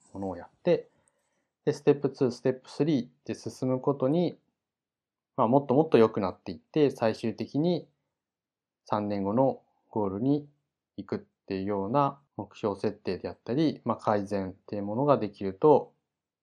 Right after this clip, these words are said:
まあ、現実的な進み方になるのかなと思ってます。で、なので、まあ、ちょっといろんな話がごちゃごちゃした面もあるんですけど、まあ、なんか本質だけを追い求める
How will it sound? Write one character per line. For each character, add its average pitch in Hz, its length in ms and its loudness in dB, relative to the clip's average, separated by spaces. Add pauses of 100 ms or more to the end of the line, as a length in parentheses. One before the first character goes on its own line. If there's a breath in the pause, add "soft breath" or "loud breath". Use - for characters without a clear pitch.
(200)
ま 117 80 -2
あ、 - 20 -2
現 107 260 0
実 110 200 -12
的 110 240 -8
な 107 220 -6 (440)
進 - 300 -8
み 104 80 -6
方 107 220 -2
に 101 60 -4
な 113 140 2
る 101 60 -2
の 95 80 -4
か 92 140 -10
な 98 120 -4
と - 200 -18 (240)
思 92 120 -10
っ 87 60 -16 (100)
て - 80 -18
ま 87 140 -10
す。 - 160 -20 (1300)
で、 131 60 -4
な 151 120 4
の 117 120 4
で、 117 180 8
ま 120 100 2
あ、 - 20 0
ち 143 80 2
ょ - 40 4
っ - 60 -10
と 104 260 2
い - 40 -6
ろ 120 120 4
ん 127 60 2
な 127 80 6
話 131 280 0
が 110 200 2
ご 127 100 2
ち 123 60 2
ゃ 123 40 2
ご 101 100 0
ち - 100 -10
ゃ - 40 -12
し - 80 -20
た 101 100 -4
面 101 200 -4
も 90 100 -4
あ 95 40 -2
る 92 100 -8
ん 87 60 -12
で 87 100 -18
す - 120 -20
け - 80 -14
ど、 101 280 -2 (1600)
ま 151 80 0
あ、 - 20 0
な 190 80 6
ん 196 60 2
か - 240 4
本 180 360 2
質 - 320 -4
だ 143 160 8
け 190 200 6
を 127 260 6
追 113 100 2
い 113 60 2
求 113 280 2
め 113 140 2
る - 200 -8